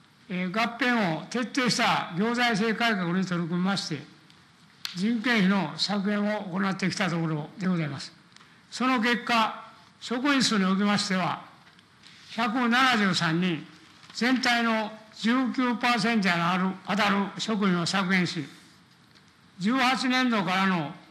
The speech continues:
累計実績効果額は約百四億円に及んでおります。これだけ、えー、職員を減らし、残った職員にかなりこう、時間的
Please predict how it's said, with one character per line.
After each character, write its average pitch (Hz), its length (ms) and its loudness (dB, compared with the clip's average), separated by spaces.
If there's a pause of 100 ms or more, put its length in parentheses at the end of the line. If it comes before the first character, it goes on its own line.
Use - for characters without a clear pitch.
(120)
累 226 240 0
計 240 180 0
実 226 320 0
績 226 100 -2
効 214 220 0
果 220 80 0 (160)
額 151 120 -4
は 139 220 -4 (600)
約 208 280 0 (600)
百 240 640 -2
四 226 300 2
億 180 180 2
円 180 120 2
に 202 260 2
及 185 240 0
ん 170 40 0
で 170 60 0
お 165 80 0
り 151 60 -2
ま 139 100 -4
す。 - 240 -12 (1900)
こ 220 120 -2
れ 233 80 2
だ 226 180 2
け、 220 80 2
え 202 420 2
ー、 180 40 0
職 208 320 0
員 175 200 2
を 160 40 0
減 185 140 0
ら 165 120 0
し、 - 220 -8 (1500)
残 226 200 -2
っ 214 80 -2
た 185 160 -2
職 196 320 -2
員 175 100 -2
に 190 200 -4
か 190 180 -8
な 226 140 0
り 202 100 0
こ 160 340 -6
う、 - 180 -20
時 170 80 -4
間 220 280 0
的 202 460 -2